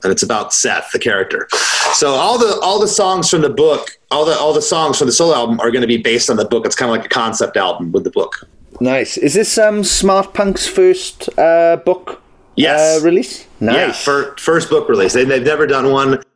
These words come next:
Speaker 1: They were very upfront with me about it 'cause I went to them, uh, and, and was talking to them about, uh, doing a book. And they said, "Man, we've never done one. You know, we really kinda don't really know what we're doing." I go, "Well, either do I. Let's do it together."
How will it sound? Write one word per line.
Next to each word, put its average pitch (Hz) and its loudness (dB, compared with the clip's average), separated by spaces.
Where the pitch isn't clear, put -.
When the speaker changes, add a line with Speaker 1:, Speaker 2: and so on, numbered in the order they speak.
Speaker 1:
They 165 0
were 143 2
very 185 2
upfront 180 -2
with 160 2
me 127 2
about 113 0
it - -4
'cause 117 0
I 123 0
went 185 -2
to 143 2
them, 117 0
uh, 104 0
and, 101 0
and 107 0
was 104 0
talking 123 0
to 110 0
them 101 0
about, 98 0
uh, 87 -2
doing 117 2
a 110 2
book. - -2
And 107 0
they 110 2
said, 110 -2
"Man, 143 0
we've 113 2
never 113 2
done 131 0
one. 87 -4
You 98 0
know, 92 2
we 113 0
really 107 0
kinda 131 -2
don't 117 0
really 113 2
know 117 2
what 113 2
we're 113 2
doing." 135 0
I 113 0
go, 110 2
"Well, 110 4
either 151 2
do 127 2
I. 139 0
Let's 107 -6
do 131 0
it 110 -2
together." 110 -2